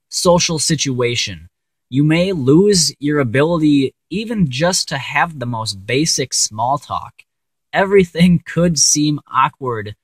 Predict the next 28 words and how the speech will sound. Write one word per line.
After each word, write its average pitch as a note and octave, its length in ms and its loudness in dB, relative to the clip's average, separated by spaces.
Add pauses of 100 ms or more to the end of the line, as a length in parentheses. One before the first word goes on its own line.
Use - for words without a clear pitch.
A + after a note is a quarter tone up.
(260)
in A2+ 140 -20 (140)
every G3+ 280 -2
social F3 400 0
situation. C3+ 800 -2 (760)
And, C#3 440 0 (580)
you C#3+ 140 -6
know, C#3+ 220 0
this C3 420 0
can F#3+ 180 -4
be E3 280 0
very C3+ 480 -2
uncomfortable. D3+ 800 -4 (560)
It A#2+ 160 -6
can G#2+ 440 -8 (120)
cause B2+ 480 -2 (140)
people B2+ 360 -6
to G#2+ 140 -12
feel A#2+ 360 -4
depressed A#2 800 -4
because G#2+ 380 -12
they A2 100 -14
just G2+ 280 -6
don't C3 220 -8
feel C#3+ 260 -2
like C3 180 -2
they A#2 140 -8
can A2 300 -14
connect G#2+ 640 -12